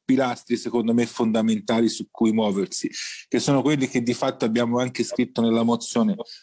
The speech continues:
cioè un piano strategico nazionale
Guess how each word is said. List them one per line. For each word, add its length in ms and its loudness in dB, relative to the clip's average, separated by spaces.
cioè 160 2
un 240 -2
piano 420 0
strategico 640 -2
nazionale 800 0